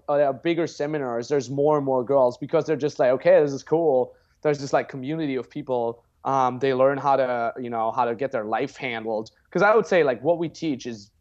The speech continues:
uh, to a big part, just personal development that is applicable to guys as well as girls.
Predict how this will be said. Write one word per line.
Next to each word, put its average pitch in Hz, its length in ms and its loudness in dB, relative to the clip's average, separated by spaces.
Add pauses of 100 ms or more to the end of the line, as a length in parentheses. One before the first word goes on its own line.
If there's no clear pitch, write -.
(160)
uh, 113 160 -2 (120)
to 170 140 -2
a 135 40 -2
big 131 380 -4
part, 131 400 2 (240)
just - 180 -14
personal 156 380 0
development 113 720 -4
that 120 160 -4
is 113 100 -10
applicable 123 440 -6
to 127 120 -8
guys 110 380 0
as 110 140 -10
well 113 200 -4
as 95 80 -14
girls. 101 420 -6